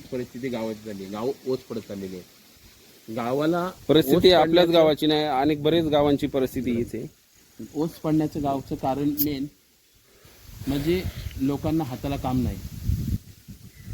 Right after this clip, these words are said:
Speaker 1: पोटासाठी गाव सोडून बाहेर जायला लागतं. हेच सरकारने जर गावामध्ये तुम्ही कामधंदा उपलब्ध करून दिला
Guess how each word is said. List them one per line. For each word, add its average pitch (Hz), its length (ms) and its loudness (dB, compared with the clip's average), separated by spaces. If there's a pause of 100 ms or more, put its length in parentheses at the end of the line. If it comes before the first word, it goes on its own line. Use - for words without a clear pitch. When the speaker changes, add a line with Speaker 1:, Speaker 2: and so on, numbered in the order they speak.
Speaker 1:
पोटासाठी 135 520 -8
गाव 127 200 -2
सोडून 127 380 -6 (580)
बाहेर 117 200 -8
जायला 107 220 -8
लागतं. 95 240 -14 (960)
हेच 170 160 2 (160)
सरकारने 147 420 -6
जर 147 140 -6
गावामध्ये 127 460 -4
तुम्ही 131 160 -6
कामधंदा 120 480 -4
उपलब्ध 110 360 -8
करून 107 280 -6
दिला 95 180 -10